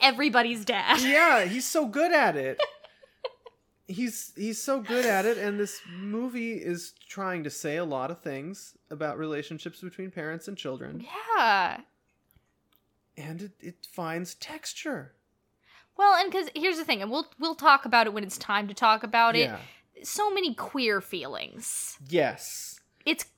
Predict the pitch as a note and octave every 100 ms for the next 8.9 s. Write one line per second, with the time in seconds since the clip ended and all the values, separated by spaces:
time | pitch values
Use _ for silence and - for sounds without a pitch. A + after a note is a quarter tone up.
0 | _ - E4 - - B3 F4 - - -
1 | F4 F#4+ D#4 A3 G#3 - G3+ G3 - C4
2 | B3+ - - G#4+ G3 C#4 D#4 E4+ D4 G4+
3 | C#4+ D#4 - A#3+ B3 - - - D4+ E4+
4 | C4+ A3+ A3+ G3+ F#3+ - _ _ G#3 G#3
5 | A3 A#3 G#3+ G3+ G3 F3+ E3+ E3 E3+ A#2+
6 | D#3+ D#3 - _ _ _ _ _ _ _
7 | _ _ _ _ _ _ _ D#3 - -
8 | - E3 C#3+ B2+ A#2 A#2 C#3 B3